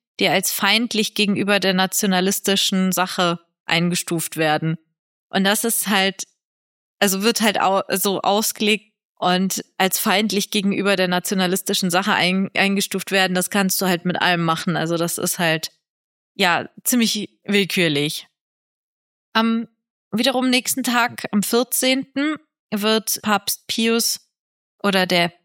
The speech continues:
vormalige Papst Pius der Elfte im Petersdom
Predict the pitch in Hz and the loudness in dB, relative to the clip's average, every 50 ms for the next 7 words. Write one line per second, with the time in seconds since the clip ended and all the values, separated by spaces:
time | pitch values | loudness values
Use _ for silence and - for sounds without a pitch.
0 | _ _ - - - 214 214 214 202 190 196 202 190 196 190 - - 190 185 185 | _ _ -10 -2 0 0 2 4 2 2 2 2 0 -2 -4 -2 -2 0 2 2
1 | 185 226 - - - - - - - - 104 101 98 180 - - 175 180 165 - | 2 0 -2 -4 -4 -4 -6 -8 -4 -2 0 0 0 0 0 0 -2 -2 -2 -4
2 | - - - - - - - - 185 190 208 220 - - - 208 208 190 - - | -8 -10 -10 -10 -10 -8 -2 0 2 2 2 0 -4 -2 0 0 0 0 0 0
3 | 185 180 190 - 202 196 - 196 180 185 - - - - 175 170 165 180 175 165 | 0 0 0 0 0 0 0 0 0 0 -2 -4 -2 -2 0 0 2 0 -2 -2